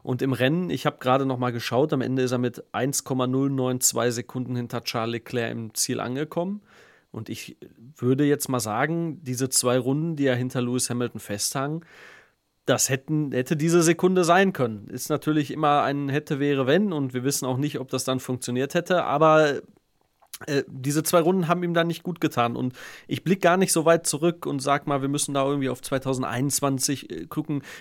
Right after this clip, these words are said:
Wir müssen einfach nur auf letzte Woche gucken, denn in Bahrain hat Lando Norris das, ähm,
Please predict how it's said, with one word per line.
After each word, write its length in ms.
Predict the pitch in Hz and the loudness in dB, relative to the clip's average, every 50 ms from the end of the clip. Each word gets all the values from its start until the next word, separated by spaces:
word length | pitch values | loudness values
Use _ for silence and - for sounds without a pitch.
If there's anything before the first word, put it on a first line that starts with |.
| - _ | -6 _
Wir 80 | 127 | 2
müssen 240 | 139 147 156 151 151 | 2 4 2 2 0
einfach 340 | 135 135 143 - 151 135 113 | 0 -2 0 0 -2 -2 0
nur 300 | 131 143 147 143 139 - | -2 -2 0 0 0 0
auf 180 | 123 123 - - | -2 -2 -2 -2
letzte 340 | 139 135 - - - 127 131 | -4 -2 -2 -4 -4 -2 -4
Woche 220 | 160 160 180 170 | -2 -2 -2 -4
gucken, 340 | - - 127 - - 120 117 | -4 -6 -8 -8 -8 -8 -8
denn 160 | 120 117 117 | -6 -6 -6
in 120 | 117 120 | -6 -4
Bahrain 400 | 113 113 107 104 107 123 127 123 | -4 -4 -4 -2 -2 -2 -2 -4
hat 120 | 123 120 - | -6 -6 -4
Lando 200 | 131 127 127 127 | -2 -2 -2 -2
Norris 320 | 123 127 123 127 123 - | 0 0 0 0 -2 0
das, 380 | - 127 120 - - - - - - | 0 0 0 0 -2 -4 -6 -6 -6
ähm, 640 | 123 120 117 117 - - - - - - - - | -4 -2 -2 -2 -4 -6 -10 -14 -14 -16 -18 -20